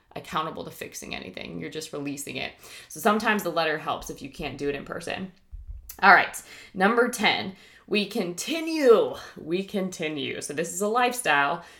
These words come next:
to take personal inventory, and when we are wrong, promptly admit it. So just because you go through a healing process doesn't mean that you're just immune from all triggers or temptation. It doesn't.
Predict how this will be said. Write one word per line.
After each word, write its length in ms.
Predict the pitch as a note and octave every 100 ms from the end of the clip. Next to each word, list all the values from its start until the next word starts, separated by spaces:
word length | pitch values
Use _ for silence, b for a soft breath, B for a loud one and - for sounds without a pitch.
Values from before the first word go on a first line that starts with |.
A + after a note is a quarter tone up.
| B -
to 180 | A#3 A3
take 360 | B3 F#3 -
personal 460 | - G3+ G#3+ A#3 A#3
inventory, 760 | F#3 E3 D#3 D#3+ D#3 C#3+ D3
and 200 | - E3
when 180 | E3 E3+
we 140 | F3 F3
are 140 | F#3+
wrong, 400 | F#3 D#3 D3+ D#3
promptly 500 | - D3+ D3 - D3+
admit 340 | D3 D3 D#2+
it. 180 | C3 - - B B B B
So 520 | - - D3+ D3+ - - - b b b b b b b
just 220 | G#3+ A#3
because 360 | C4+ - G#3+ F#3
you 80 | F3
go 220 | F3 E3
through 200 | F#3 -
a 40 |
healing 360 | - A#3+ D#3+ F3
process 500 | G3+ G3 G3 A#3+ B3
doesn't 320 | E3+ E3+ D#3+
mean 180 | D#3+ D#3+
that 120 | D#3
you're 140 | D#3 D#3
just 200 | D#3+ -
immune 640 | D#3 C#3+ D#3 D3+ C3+ C#3+
from 220 | D#3 D3
all 200 | D3 D#3
triggers 580 | - F3 D3+ D#3 E3 E3
or 220 | - D#3
temptation. 920 | D3+ D#3 C#3 C#3+ - - - - G3 - _
It 160 | F3 E3+
doesn't. 540 | D#3 D3 - E2+ A3